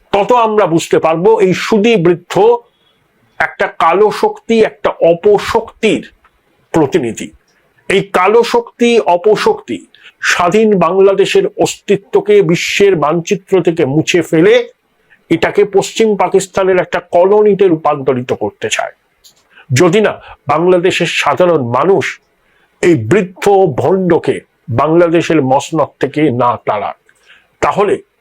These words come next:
বলে রাখলাম, বাংলাদেশের মানুষকে এই পরিচয় নিয়েই বিশ্বে যেতে হবে। যেমন পাকিস্তানের একজন, আহ, ডিপ্লোম্যাটকে আমেরিকা বার করে দিয়েছে,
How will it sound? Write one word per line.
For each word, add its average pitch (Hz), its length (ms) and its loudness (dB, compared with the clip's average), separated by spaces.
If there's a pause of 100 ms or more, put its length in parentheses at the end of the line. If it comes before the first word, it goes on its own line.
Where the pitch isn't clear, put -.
(340)
বলে 226 260 2
রাখলাম, - 320 -6 (260)
বাংলাদেশের 190 680 2
মানুষকে 202 600 0 (400)
এই 240 340 2 (800)
পরিচয় 214 520 4
নিয়েই 214 300 4
বিশ্বে 175 380 0
যেতে - 220 -4
হবে। - 240 -6 (440)
যেমন 196 240 2
পাকিস্তানের 214 720 0
একজন, 202 320 0 (380)
আহ, 156 720 -2
ডিপ্লোম্যাটকে 196 720 0
আমেরিকা 202 320 2
বার 185 180 2
করে 220 180 2
দিয়েছে, 226 300 0